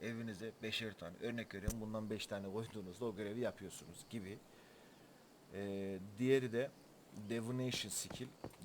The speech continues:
Divination skill de arkadaşlar aşağıda benim silahımın yanında gördüğünüz E yazan yerde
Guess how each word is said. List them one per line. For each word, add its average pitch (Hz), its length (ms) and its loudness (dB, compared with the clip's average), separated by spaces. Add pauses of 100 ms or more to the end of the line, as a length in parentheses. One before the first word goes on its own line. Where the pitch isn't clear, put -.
Divination 123 540 2
skill 120 400 0
de 101 60 2
arkadaşlar 110 680 2
aşağıda 113 680 2
benim 113 200 2
silahımın 107 560 4
yanında 107 340 0
gördüğünüz 107 600 -2 (160)
E 113 100 4
yazan 104 400 2
yerde 104 440 -2